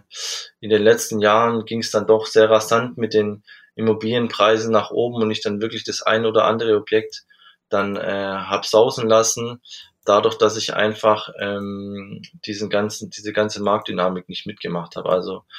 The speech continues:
das würde ich vielleicht auch grad mal so als Tipp mitgeben. Ähm, ja, man sollte stetig, äh, auch mal die ganze, die ganze Marktbewegung aktualisieren für sich selber und sein Ankaufsprofil anpassen,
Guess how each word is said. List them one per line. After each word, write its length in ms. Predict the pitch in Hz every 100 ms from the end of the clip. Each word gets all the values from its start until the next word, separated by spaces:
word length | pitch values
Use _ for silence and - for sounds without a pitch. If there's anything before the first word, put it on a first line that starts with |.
| - -
das 80 | -
würde 160 | 107 107
ich 80 |
vielleicht 180 | - 101
auch 140 | 104 -
grad 200 | 101 104
mal 140 | 107
so 140 | 101
als 180 | 101 98
Tipp 240 | - - -
mitgeben. 720 | 113 113 113 113 113 117 _ - - - _ -
Ähm, 880 | 101 101 104 104 104 104 107 - - _ - _
ja, 180 | 110 107
man 180 | 117 107
sollte 260 | 117 113
stetig, 580 | 113 113 120 123 117 -
äh, 680 | 110 107 104 104 101 104 104 - _ _ _
auch 240 | - 113
mal 180 | 107 107
die 100 | 101
ganze, 540 | 107 110 - 104 101 _ _ - - _ _ -
die 80 | -
ganze 340 | 107 107 107
Marktbewegung 840 | 101 110 131 - 104 110 113 113
aktualisieren 880 | - 107 - 110 101 104 - 117 120
für 140 | 120 107
sich 240 | 110 -
selber 260 | 110 113 117
und 160 | 107
sein 300 | - 98 98
Ankaufsprofil 880 | 92 113 117 127 123 - 117 - 123
anpassen, 800 | 120 113 127 120 110 110 123 120